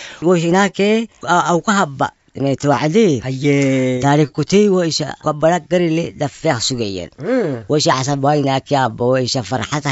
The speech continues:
Speaker 1: hinkina al sha o kabara o sha hatimat bil adru feni.
Speaker 2: Hmm.
Speaker 1: Kuta kai agiru, agiru, agiru yen kadam fayl suge yen.
Speaker 2: Hayee.
Speaker 1: Aku titi ke tam ke tam an table.
Speaker 2: Eh.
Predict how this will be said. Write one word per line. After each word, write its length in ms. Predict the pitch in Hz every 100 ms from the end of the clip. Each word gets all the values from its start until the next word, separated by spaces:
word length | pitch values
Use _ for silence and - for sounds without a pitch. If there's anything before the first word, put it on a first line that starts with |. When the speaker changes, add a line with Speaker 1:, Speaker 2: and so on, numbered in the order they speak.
| 127
Speaker 1:
hinkina 320 | 117 135 131 127
al 160 | 127 117
sha 320 | - 151 147
o 80 | 143
kabara 320 | 139 135 147
o 160 | 139 135 127
sha 160 | 131
hatimat 480 | 131 127 131 147 139
bil 160 | 139 131
adru 340 | 117 147 170 156
feni. 480 | 160 156 160 180 175 - 135
Speaker 2:
Hmm. 240 | 196 180
Speaker 1:
Kuta 240 | 190 190 -
kai 160 | 196
agiru, 560 | - 175 415 403 349 - -
agiru, 460 | 247 277 302 269 -
agiru 300 | 247 330 311 -
yen 220 | 214 214
kadam 300 | 190 160 196
fayl 220 | 185 160
suge 240 | 139 135 165
yen. 160 | 143
Speaker 2:
Hayee. 400 | 147 143 139 135
Speaker 1:
Aku 160 | 135 135
titi 300 | 190 160 160
ke 160 | 190 160
tam 240 | 170 175
ke 160 | 165 190
tam 160 | 170 160
an 120 | 185 185
table. 320 | 156 165 127 -
Speaker 2:
Eh. 320 | 277 320 127